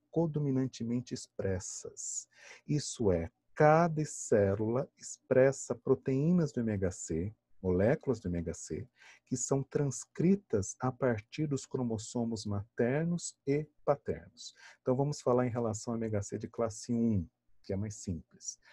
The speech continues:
Eu herdei, então, do cromossomo seis do pai, vamos imaginar que eu herdei três genes do M H C de classe um e também herdei do cromossomo seis da mãe três genes do M H C de classe um.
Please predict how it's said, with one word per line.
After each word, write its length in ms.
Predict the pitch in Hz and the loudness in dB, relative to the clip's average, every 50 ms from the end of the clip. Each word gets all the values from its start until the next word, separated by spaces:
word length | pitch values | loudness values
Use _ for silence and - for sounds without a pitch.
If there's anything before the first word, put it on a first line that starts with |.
| - - - - - - - - | -20 -20 -20 -20 -20 -16 -6 0
Eu 200 | 117 120 131 135 | 4 6 8 8
herdei, 380 | 139 131 123 113 110 123 131 131 | 8 6 6 6 6 8 8 8
então, 480 | 123 123 120 - - - 143 147 131 | 6 4 0 0 0 2 2 2 2
do 200 | 104 101 95 113 | 0 0 -2 -2
cromossomo 600 | 110 - 120 110 107 107 104 - - 104 101 98 | 0 2 2 4 4 2 2 0 0 0 0 0
seis 400 | 98 - - - 90 87 85 82 | -2 -2 0 0 0 0 0 -2
do 100 | 82 92 | -4 -6
pai, 680 | - _ - 98 92 90 87 90 92 95 113 151 202 220 _ _ _ - | -6 _ -2 0 0 2 2 2 2 2 0 0 0 -2 _ _ _ -4
vamos 140 | 110 113 | -2 0
imaginar 400 | 107 104 101 104 101 101 110 120 | 0 0 2 2 2 0 0 0
que 100 | - - | -2 0
eu 80 | 120 113 | 0 0
herdei 400 | 113 107 101 101 101 110 123 - _ _ _ _ _ _ _ - - - | 0 0 2 2 2 2 2 -2 _ _ _ _ _ _ _ -20 -4 2
três 320 | - 156 165 185 196 180 | 4 6 6 6 6 4
genes 640 | 135 113 113 117 117 123 127 131 131 135 131 - 117 | 4 2 4 4 4 4 4 4 2 0 -2 -4 -2
do 120 | 110 110 | 2 2
M 160 | 107 104 104 | 4 4 2
H 160 | 104 101 101 98 | 2 0 0 0
C 140 | - 104 95 | 0 -2 -2
de 80 | 98 | -2
classe 400 | 98 - - 98 98 - - - | -4 -2 -2 -2 -2 -4 -4 -4
um 240 | 123 98 101 120 156 - _ _ _ _ _ _ _ _ _ - | -2 -2 -2 -2 -4 -8 _ _ _ _ _ _ _ _ _ -6
e 80 | - 156 | -6 -6
também 560 | - - 147 139 131 104 101 98 104 120 123 _ _ _ _ _ _ - | -4 -2 -2 0 2 4 4 4 4 2 -2 _ _ _ _ _ _ -2
herdei 440 | 113 110 107 101 92 98 95 95 | 0 0 0 0 2 2 2 2
do 100 | 98 104 | 2 0
cromossomo 500 | 104 - 104 98 98 95 - - 95 95 | -2 -2 0 0 0 -2 -2 -2 -2 -2
seis 320 | 95 - - 87 82 82 90 | -2 -4 -4 -4 -4 -2 -2
da 140 | 113 120 127 | -2 -2 0
mãe 320 | 120 117 120 143 185 196 _ _ _ _ _ _ - | 0 -2 0 -2 -4 -6 _ _ _ _ _ _ 0
três 320 | - 160 165 170 175 139 | 4 4 6 6 4 2
genes 380 | 117 117 120 123 127 131 123 117 | 2 2 4 4 4 2 0 0
do 80 | 120 | 2
M 100 | 120 120 117 | 2 2 2
H 160 | 113 113 104 | 2 0 -2
C 180 | 110 - 117 104 | -2 -2 -4 -4
de 100 | 117 - | -4 -6
classe 400 | - - 123 117 - - - 117 | -8 -8 -8 -8 -8 -6 -4 -2
um. 160 | 98 87 | -2 -4